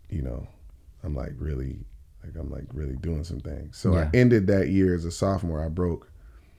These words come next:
Speaker 1: every single season rushing and scoring record in the county. So I broke the single season rushing record, points, and touchdown. And then, and then, uh, the next year,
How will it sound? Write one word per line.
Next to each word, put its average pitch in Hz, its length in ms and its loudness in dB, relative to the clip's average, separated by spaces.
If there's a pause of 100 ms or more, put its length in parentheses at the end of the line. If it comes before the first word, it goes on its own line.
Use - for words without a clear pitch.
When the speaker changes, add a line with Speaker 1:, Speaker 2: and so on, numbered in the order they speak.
(280)
Speaker 1:
every 104 260 6
single 98 340 2
season 92 420 2
rushing 90 340 2
and 80 120 -2
scoring 90 360 0
record 71 300 -6 (840)
in 87 120 0
the 82 80 -2
county. 80 380 -2 (120)
So - 160 -4
I 80 40 0
broke 85 240 0
the 98 60 -6
single 92 280 0
season 80 300 -2
rushing 101 340 2
record, 95 380 -2
points, 87 420 -4
and 85 180 -2
touchdown. - 460 -4 (1080)
And 98 140 8
then, 95 160 8
and 95 400 4
then, 90 240 6
uh, 87 200 0
the 90 120 0
next 113 360 8
year, 92 420 6